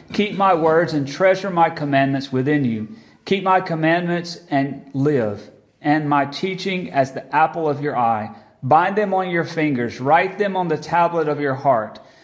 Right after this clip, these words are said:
Say to wisdom, 'You are my sister,' and call understanding your intimate friend." Remember these things.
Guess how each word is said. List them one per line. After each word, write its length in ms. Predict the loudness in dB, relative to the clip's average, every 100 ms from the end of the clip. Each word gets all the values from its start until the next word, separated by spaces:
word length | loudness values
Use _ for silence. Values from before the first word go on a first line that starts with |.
| _
Say 260 | -2 2 2
to 80 | 2
wisdom, 520 | 0 -2 0 -2 -2
'You 220 | 0 2
are 120 | 2
my 180 | 2 0
sister,' 800 | -2 -4 -4 -4 -2 -2 -2 -4 -12 -6
and 200 | -2 -2
call 320 | 0 2 2 2
understanding 880 | -4 -4 -6 -2 0 0 0 -2 -2
your 180 | -4
intimate 440 | -2 -2 -2 -4 -4
friend." 480 | -2 -2 -2 -6 -12 -20 _ _ _ _
Remember 600 | -2 0 0 0 2 2 0
these 400 | 0 -2 -4 -4
things. 500 | -2 -2 -4 -10